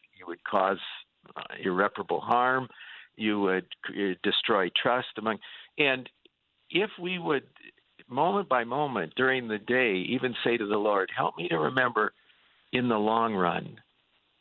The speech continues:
what will happen if I think this way or I look a second time at this or in any way start compromising my, my standards or my, my God, my integrity or whatever,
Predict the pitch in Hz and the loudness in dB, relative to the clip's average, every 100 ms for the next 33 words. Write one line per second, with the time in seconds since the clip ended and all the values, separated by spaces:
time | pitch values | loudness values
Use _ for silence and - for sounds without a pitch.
0 | _ _ 120 110 104 101 87 104 92 - | _ _ 0 2 2 0 2 2 0 -4
1 | - 110 _ _ _ - - _ - 107 | -10 -12 _ _ _ -20 -20 _ -2 0
2 | - 92 - 131 127 - 113 - - 113 | 0 -2 -2 -2 -2 -2 -4 -2 0 2
3 | 104 104 90 87 87 98 117 110 - 110 | 4 2 2 2 0 -2 -2 -4 -2 -2
4 | - 98 - 107 110 104 101 - 104 101 | -2 -8 -2 0 0 -2 -6 -4 -2 0
5 | 92 - - 90 82 - _ _ _ _ | -2 -4 -2 -2 -2 -8 _ _ _ _
6 | - 120 127 147 139 113 107 101 - - | -2 2 4 4 2 2 2 0 -6 -16
7 | - - - 123 104 - 123 117 - 104 | -14 -6 0 2 2 0 -2 -2 -2 -4
8 | 98 92 90 - 98 90 - - - _ | 0 0 0 -2 -2 -2 -4 -18 -20 _
9 | _ - 113 98 95 - 101 90 - 113 | _ 0 4 4 2 2 2 2 0 2
10 | 107 101 98 92 - - 98 95 87 90 | 2 2 0 -2 -2 0 2 2 2 2
11 | 90 - 104 95 87 107 101 - 104 95 | -2 -4 0 2 2 2 2 2 0 0
12 | 92 - 127 107 90 92 95 87 | 0 0 0 0 0 2 2 0